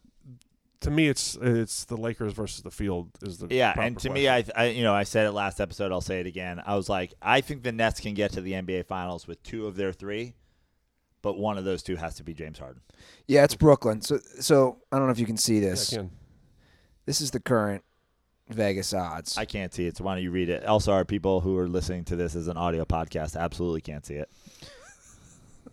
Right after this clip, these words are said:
Speaker 2: <laughs>
Speaker 3: Touche. The Brooklyn Nets five to two,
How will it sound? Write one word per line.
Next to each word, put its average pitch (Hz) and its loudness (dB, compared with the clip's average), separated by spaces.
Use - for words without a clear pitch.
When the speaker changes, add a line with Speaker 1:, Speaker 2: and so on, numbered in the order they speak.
Speaker 2:
<laughs> 233 -8
Speaker 3:
Touche. 117 2
The 85 0
Brooklyn 185 10
Nets 170 10
five 151 10
to 147 -6
two, 151 10